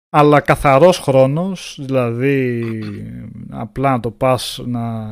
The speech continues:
να πηγαίνεις από αποστολή σε αποστολή, δεκαπέντε ώρες είναι στο νερό, δεκαπέντε με είκοσι δηλαδή νομίζω φτάνει άνετα και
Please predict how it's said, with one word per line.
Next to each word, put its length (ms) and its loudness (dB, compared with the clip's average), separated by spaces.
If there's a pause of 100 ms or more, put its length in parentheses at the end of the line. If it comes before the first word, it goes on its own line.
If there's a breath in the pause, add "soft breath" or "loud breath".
(120)
να 380 -10
πηγαίνεις 320 -4
από 120 -6
αποστολή 360 -6
σε 180 -8
αποστολή, 600 -6
δεκαπέντε 560 -2
ώρες 220 2
είναι 120 -4
στο 140 -8
νερό, 280 -2
δεκαπέντε 460 -8
με 140 -6
είκοσι 260 -8
δηλαδή 280 -8
νομίζω 420 -6
φτάνει 340 -6
άνετα 300 -4
και 180 -4